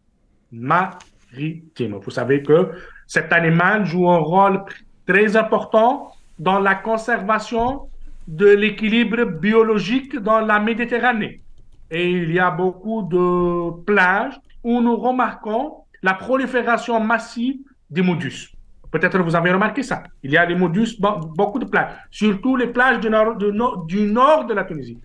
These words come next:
À partir de Monastir et Sousa, vous allez remarquer la prolifération massive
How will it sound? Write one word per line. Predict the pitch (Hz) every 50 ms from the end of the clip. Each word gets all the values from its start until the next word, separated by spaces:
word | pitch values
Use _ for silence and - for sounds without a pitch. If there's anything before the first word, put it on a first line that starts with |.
| - - - - -
À | 180 185 190
partir | - 214 202 196 - 220 208 202 170
de | 160 175
Monastir | 185 190 190 185 175 - - - 190 175 151 - 151
et | 165 160
Sousa, | - - 180 170 - 277 269 277 269 - - - _ -
vous | 180 190 170
allez | 202 196 196 190 190
remarquer | 185 190 240 262 269 247 214 - - - 226 214 240 254 - - - - - - -
la | - 196
prolifération | 190 - - - 294 294 285 - - 254 226 233 226 214 - 240 220
massive | 214 214 220 220 208 - - 269 277 285 285